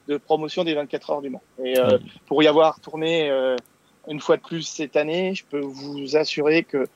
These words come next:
Speaker 1: c'est un endroit où il faut absolument aller si vous êtes aux vingt-quatre heures du Mans. Prenez le
Speaker 2: Mm.
Speaker 1: temps, euh, avant, avant la course ou,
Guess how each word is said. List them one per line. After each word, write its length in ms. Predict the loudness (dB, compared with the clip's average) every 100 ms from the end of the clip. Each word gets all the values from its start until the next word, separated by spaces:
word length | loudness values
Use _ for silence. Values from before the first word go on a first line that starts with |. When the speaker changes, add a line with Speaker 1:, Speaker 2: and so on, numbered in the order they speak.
| _ _ _ _
Speaker 1:
c'est 420 | -6 -4 2 4
un 180 | 6 6
endroit 640 | 4 2 2 4 4 2 0 -6
où 140 | -6
il 80 | -6
faut 200 | -6 -6
absolument 560 | -4 -4 -4 -4 -2 -2
aller 180 | -2
si 160 | -8 -14
vous 160 | -14 -12
êtes 100 | -10
aux 60 |
vingt-quatre 340 | -10 -8 -6 -2
heures 80 |
du 80 | -2
Mans. 140 | -2 -2
Prenez 240 | 4 8 6
le 60 |
Speaker 2:
Mm. 140 | 4 2
Speaker 1:
temps, 280 | 4 4 2 _ _ _ _ -4
euh, 800 | -2 0 -2 -4 -4 -4 -6 -8 -10 -6
avant, 540 | -4 0 0 0 -2
avant 200 | -4 -4
la 120 | -2 -2
course 580 | -4 2 6 4 2 -12
ou, 280 | -10 -10